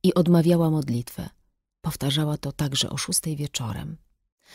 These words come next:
Do szóstego roku życia codziennie towarzyszyłam jej w cerkwi. Poznałam imiona rozmaitych świętych i ich historie. Dom babci zawsze wypełniał zapach kadzidła i świeżo palonej kawy.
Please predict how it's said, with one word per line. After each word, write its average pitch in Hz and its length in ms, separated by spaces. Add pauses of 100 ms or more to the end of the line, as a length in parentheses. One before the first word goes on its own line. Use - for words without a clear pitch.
(320)
Do 185 140
szóstego 240 500
roku 214 260
życia 208 280
codziennie 170 680
towarzyszyłam 165 800
jej 165 180
w - 80
cerkwi. - 640 (800)
Poznałam 160 600 (300)
imiona 180 420
rozmaitych 165 560
świętych 156 680 (280)
i 180 200
ich - 180 (120)
historie. - 680 (800)
Dom 208 340
babci 185 560
zawsze 202 380
wypełniał 175 560
zapach 160 420
kadzidła 135 720 (380)
i 170 80
świeżo 170 460
palonej 135 480
kawy. - 460